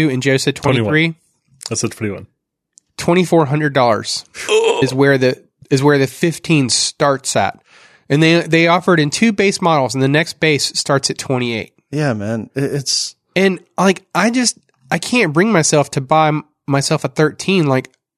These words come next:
Speaker 1: I know people,
Speaker 3: I know.
Speaker 1: there are people that love that size that are, you know, prefer it. But
Speaker 3: It's great for
Speaker 1: to do any
Speaker 3: portability.
Speaker 1: for portability.
Speaker 3: Right.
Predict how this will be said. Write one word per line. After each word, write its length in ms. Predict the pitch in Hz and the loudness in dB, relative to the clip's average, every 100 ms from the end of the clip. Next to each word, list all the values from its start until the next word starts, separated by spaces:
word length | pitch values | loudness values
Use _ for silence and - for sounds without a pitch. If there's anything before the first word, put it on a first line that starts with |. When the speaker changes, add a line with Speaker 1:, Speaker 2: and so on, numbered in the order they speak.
| - | -4
Speaker 1:
I 80 | 170 | 0
know 160 | 202 | 2
people, 460 | 196 202 202 165 143 | 2 0 2 2 2
Speaker 3:
I 60 | 120 | 0
know. 260 | 120 113 - | 0 -2 -2
Speaker 1:
there 200 | 139 165 | 0 0
are 60 | |
people 280 | 160 190 208 | 2 0 2
that 140 | 190 147 | 0 0
love 320 | 135 160 185 | 2 2 2
that 200 | 170 156 | 0 2
size 500 | 170 180 135 123 - | 2 2 2 -2 -2
that 320 | 143 143 - | 0 0 -2
are, 320 | 151 135 127 _ | -2 0 -2 _
you 100 | 135 | -2
know, 120 | 120 | -2
prefer 480 | 107 135 - 151 170 | -4 -10 -2 0 2
it. 200 | 123 - _ _ _ _ _ _ | 0 -4 _ _ _ _ _ _
But 200 | 139 151 | 0 2
Speaker 3:
It's 60 | - | 2
great 220 | 254 240 | 0 2
for 100 | 247 | -2
Speaker 1:
to 0 | |
do 140 | 147 | 2
any 120 | 202 220 | 4 4
Speaker 3:
portability. 400 | 208 123 175 208 | 4 2 2 -2
Speaker 1:
for 220 | - - | -4 -4
portability. 680 | 160 196 196 170 160 127 107 | 0 0 0 2 2 2 0
Speaker 3:
Right. 220 | 120 107 | -4 -8